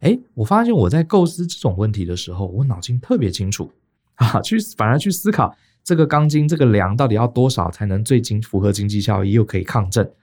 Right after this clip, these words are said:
哦，这种问题我压力超大。好，别人都算出来了，我还在那边想，而且想了，越想越紧张。好，有些时候做对了，自己也没，也不确定。好，所以我很早就发现了哈。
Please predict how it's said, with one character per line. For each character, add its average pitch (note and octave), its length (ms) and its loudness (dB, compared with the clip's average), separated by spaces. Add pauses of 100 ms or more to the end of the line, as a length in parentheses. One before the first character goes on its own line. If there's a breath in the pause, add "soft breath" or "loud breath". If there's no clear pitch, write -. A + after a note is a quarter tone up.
(280)
哦， B2 140 4
这 A2 60 4
种 B2+ 200 6
问 B2 120 6
题 G#2+ 80 4
我 F#2 120 2
压 G2 160 2
力 G#2 100 0
超 G2+ 300 -2 (140)
大。 - 220 -6 (540)
好， F#2+ 260 0
别 A#2+ 160 2
人 D#3 100 4
都 D#3+ 100 4
算 E3+ 160 2
出 C#3+ 200 4
来 A2 120 4
了， G2 120 2
我 G2 100 2
还 G#2 120 2
在 B2 100 2
那 B2 80 2
边 B2+ 260 4 (140)
想， - 280 -6
而 F#2 100 0
且 A#2+ 80 6
想 F#2 200 -2
了， G2 80 0
越 A#2 140 4
想 E2+ 160 -2
越 G2 80 0
紧 E2 180 -10
张。 E2+ 260 -4 (140)
好， F#2 140 -6
有 F#2 60 -2
些 B2 120 2
时 B2+ 100 2
候 A2 80 4
做 A2+ 200 0
对 A2+ 180 2
了， F#2 80 2
自 G#2+ 160 -4
己 F#2+ 100 -6
也 E2 60 -2
没， D#2+ 340 -8
也 F#2 160 -10
不 - 100 -14
确 A2+ 180 2
定。 G2 180 -4 (360)
好， - 200 -12 (640 soft breath)
所 G3 160 2
以 G#3 260 2 (320)
我 A#2 120 2
很 B2+ 140 6
早 D#3 140 2
就 A#2+ 120 0
发 A#2+ 180 0
现 B2 180 0
了 E2+ 140 -2
哈。 E2+ 240 -6